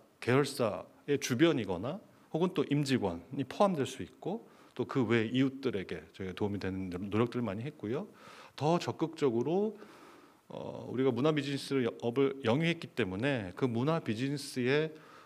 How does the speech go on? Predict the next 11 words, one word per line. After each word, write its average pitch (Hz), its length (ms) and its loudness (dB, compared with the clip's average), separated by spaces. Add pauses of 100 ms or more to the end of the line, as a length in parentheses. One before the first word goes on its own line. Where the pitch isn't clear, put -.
(140)
도움이 175 420 4
되는 90 380 -6
기초문화 131 640 -2
부분은 117 320 0
무엇이 104 300 -4
있을까? - 400 -14
많은 127 200 2
고민을 147 360 2
통해서 113 680 -2 (320)
대답은 120 420 0
하지만 151 480 0